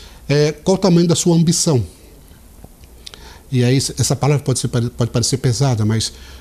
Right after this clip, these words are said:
e a gente tá numa época agora do ano de montar orçamentos, montar planejamentos estratégicos, mapas estratégicos. E eu pergunto pros sócios, pro dono da empresa, na qual o conselho de administração que eu me reporto, qual o tamanho da ambição? "Não, nossa ambição é aí, Fernando."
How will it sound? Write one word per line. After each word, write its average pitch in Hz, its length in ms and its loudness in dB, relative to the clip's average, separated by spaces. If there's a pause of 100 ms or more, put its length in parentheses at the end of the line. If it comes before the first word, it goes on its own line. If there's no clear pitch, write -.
(160)
e 110 120 -4
a 110 40 0
gente 120 140 0
tá 147 100 0
numa 123 180 0
época 135 320 -2
agora 117 180 0
do 113 140 0
ano 131 100 0
de 113 80 0
montar 110 500 -2 (500)
orçamentos, 123 680 0
montar 107 400 -4
planejamentos 107 440 -4
estratégicos, 101 800 -4
mapas 110 360 -2
estratégicos. 120 520 -6 (460)
E 143 40 0
eu 180 60 2
pergunto 247 220 0
pros 165 140 0
sócios, - 520 -2
pro - 160 -8
dono 135 240 0
da 117 80 -2
empresa, 131 360 -2
na 113 80 -2
qual 117 180 -4
o 113 40 -4
conselho 113 360 -2
de 107 40 -2
administração 110 380 -2
que 104 100 -12
eu 101 60 -2
me 101 60 2
reporto, 131 340 -2 (340)
qual 135 120 -4
o - 20 0
tamanho 151 260 -2
da 156 100 -2
ambição? 170 360 -2 (840)
"Não, 113 100 -4
nossa 95 240 -8
ambição 113 340 -6
é 226 40 -6
aí, 226 100 0
Fernando." - 300 -10